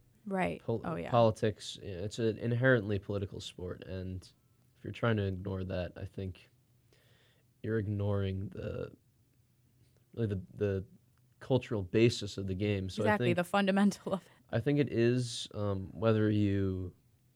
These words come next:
Speaker 2: agree with the movement or not, I think it's promising to see Barcelona put the identity of their club before profit or anything like that.
Speaker 1: Exactly.
Speaker 2: Um,
Speaker 1: And I respect that because that's something that as a,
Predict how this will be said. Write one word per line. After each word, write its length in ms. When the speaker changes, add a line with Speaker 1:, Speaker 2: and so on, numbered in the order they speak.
Speaker 2:
agree 280
with 140
the 60
movement 360
or 60
not, 440
I 80
think 240
it's 160
promising 580
to 60
see 140
Barcelona 500
put 260
the 180
identity 500
of 120
their 100
club 360
before 680
profit 320
or 80
anything 300
like 160
that. 40
Speaker 1:
Exactly. 500
Speaker 2:
Um, 460
Speaker 1:
And 100
I 60
respect 580
that 240
because 320
that's 220
something 320
that 260
as 300
a, 180